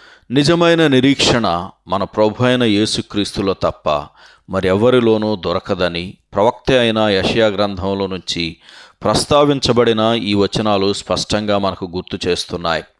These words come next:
మానవాళి నిరీక్షణ కలిగి ఉండాలని ప్రభు అయిన యేసు ఈ లోకానికి వచ్చాడు. మనం ఒకప్పుడు పాపములో నశించిన వారమే, నిస్సహాయులము,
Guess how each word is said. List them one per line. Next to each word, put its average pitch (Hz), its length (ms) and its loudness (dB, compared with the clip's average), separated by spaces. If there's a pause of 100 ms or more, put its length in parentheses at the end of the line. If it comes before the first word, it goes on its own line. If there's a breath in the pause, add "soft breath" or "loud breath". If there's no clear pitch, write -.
(600 loud breath)
మానవాళి 120 760 2
నిరీక్షణ 117 560 0
కలిగి 104 320 -2
ఉండాలని 98 720 -2 (120)
ప్రభు 95 280 -2
అయిన 107 180 0
యేసు 98 500 -2
ఈ 90 140 -4
లోకానికి 87 580 -6
వచ్చాడు. 82 480 -4 (640 soft breath)
మనం 110 180 0
ఒకప్పుడు 131 480 0
పాపములో 127 640 0
నశించిన 104 580 -2
వారమే, 78 420 -2 (420 soft breath)
నిస్సహాయులము, 101 1040 -2